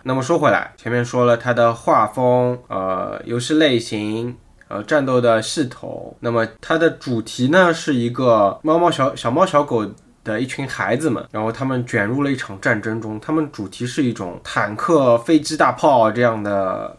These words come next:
这样的战争的题材，这样的炮火的战争的题材。然后他用画风来尽量的把战争的残酷给，给一笔带过了，因为他用很，这种很可爱的画风嘛，让你，让你尽量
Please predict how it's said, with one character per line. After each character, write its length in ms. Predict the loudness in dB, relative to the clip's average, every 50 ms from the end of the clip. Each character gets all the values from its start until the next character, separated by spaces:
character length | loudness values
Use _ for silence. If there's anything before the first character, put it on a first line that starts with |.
| _ _
这 100 | -4 -2
样 100 | -2 0
的 100 | 0 0
战 200 | 2 2 2 4
争 160 | 4 2 4
的 240 | 6 6 6 6 4 2
题 200 | -2 -6 -8 -8
材， 300 | -8 -8 -12 -14 -14 -12
这 100 | -6 -6
样 180 | -4 -4 -2 -4
的 300 | -4 -4 -2 -4 -4 -6
炮 260 | -6 2 4 4 4
火 200 | 4 2 -2 -2
的 280 | 0 0 0 0 -2 -2
战 260 | -2 -2 -2 0 0
争 140 | -4 -4 -4
的 100 | -4 -6
题 220 | -6 -6 -8 -8
材。 200 | -8 -10 -16 -16 -8
然 140 | -2 -2 0
后 100 | 0 0
他 220 | -2 0 2 2 4
用 340 | 4 2 2 0 -2 -6 -2 0
画 180 | 2 2 2
风 240 | 2 -2 -4 -2 -2
来 160 | -2 -2 -4
尽 260 | -4 -6 -6 -4 -2
量 220 | 0 0 0 -2 -2
的 140 | -6 -8 -8 -8 -8
把 240 | -8 -8 -8 -10 -10 -4
战 180 | -4 -2 -2 -2
争 160 | -4 -4 -4
的 80 | -4
残 320 | -6 -8 -8 -8 -8 -8 -10
酷 260 | -12 -8 -8 -8 -8 -8
给， 340 | -8 -8 -8 -8 -10 -12 _ _
给 140 | -6 -2 -2
一 100 | -2 -2
笔 160 | -2 -4 -2
带 200 | 0 2 0 0
过 240 | 2 2 2 2 2
了， 120 | -2 -6 _ _ _ _ _ _
因 120 | -10 -8
为 80 | -8 -6
他 120 | -4 -2
用 160 | -2 -2 -2 -4
很， 160 | -6 -8 -6
这 60 | -4
种 140 | -4 -4 -4
很 220 | -4 -4 -4 -4
可 160 | -4 -2 -2
爱 100 | -2 -2
的 80 | -2 -2
画 220 | -2 -2 -2 -2
风 100 | -2 -4
嘛， 160 | -8 -8 -6 -4
让 220 | -4 -4 -2 -2
你， 140 | -4 -6 -8 _ _ _ _ _ _ _ _ _
让 140 | -6 -4 -4 -4
你 40 |
尽 260 | -4 -4 -2 0 2 2
量 280 | 4 2 2 0 -2